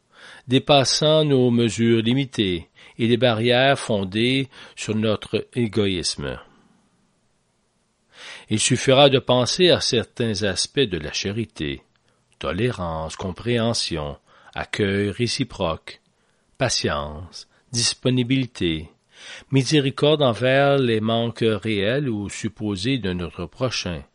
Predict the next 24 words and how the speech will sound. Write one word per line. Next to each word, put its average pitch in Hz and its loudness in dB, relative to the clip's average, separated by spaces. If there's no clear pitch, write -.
partage 92 -2
des 90 -4
biens 98 -4
matériels, 98 -2
et 85 -18
cetera, 104 -8
pour 139 4
découvrir 160 0
beaucoup 123 -2
d'occasions 110 -2
de 85 -6
la 76 -6
vivre. 87 -8
Il 123 2
est 147 6
évident 170 4
qu'une 139 0
telle 151 6
atmosphère 139 4
d'amour 120 0
réciproque 135 -2
dans 90 -2
notre 92 -4
communauté 127 -2